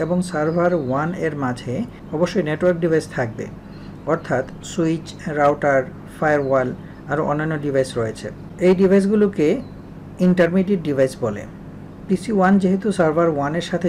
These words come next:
যোগাযোগ করতে চাচ্ছে, সেহেতু সে ইন্টারমিডিয়েট ডিভাইসগুলোর উপর দিয়ে একটা কানেকশন এস্টাবলিশ করে নেবে, যেটাকে টিসিপি কানেকশন বলা হবে, এবং এটা থ্রি ওয়ে হ্যান্ডশেকিং এর মাধ্যমে হয়ে থাকবে।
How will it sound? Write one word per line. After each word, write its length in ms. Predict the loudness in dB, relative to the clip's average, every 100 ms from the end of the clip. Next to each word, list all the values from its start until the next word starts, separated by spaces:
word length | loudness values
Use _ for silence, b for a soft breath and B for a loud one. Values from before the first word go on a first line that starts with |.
| -2
যোগাযোগ 300 | -2 -2 -4 -4
করতে 200 | -4 -4 -6
চাচ্ছে, 280 | -8 -6 -6 -6 B B B -10
সেহেতু 380 | -4 -2 -2 -2 -2 -4
সে 180 | -2 -2 -2 -4 -4
ইন্টারমিডিয়েট 600 | -2 -2 -2 -2 -2 -2 -6
ডিভাইসগুলোর 600 | -4 -2 -2 -2 0 0 -2
উপর 180 | -2 -2 -2
দিয়ে 180 | -4 -4 -4 -6
একটা 180 | -4 -4 -2
কানেকশন 400 | -4 -4 -6 -6 -6
এস্টাবলিশ 400 | -4 -6 -4 -8 -4
করে 140 | -6 -6
নেবে, 180 | -8 -12 -14 -8 0
যেটাকে 320 | 2 2 0 -2 0
টিসিপি 420 | -6 -4 -2 -2 -2
কানেকশন 360 | -4 -4 -4 -2
বলা 160 | 0 -2 -4
হবে, 180 | -8 -10 -8 -4
এবং 180 | 0 2 0 0
এটা 140 | 2 2 2
থ্রি 160 | 0 2
ওয়ে 160 | 4 4 4
হ্যান্ডশেকিং 560 | 2 -2 -2 -4 0 0 0 -2
এর 60 | -2
মাধ্যমে 300 | -4 -4 -6 -2
হয়ে 160 | -2 -4
থাকবে। 260 | -6 -8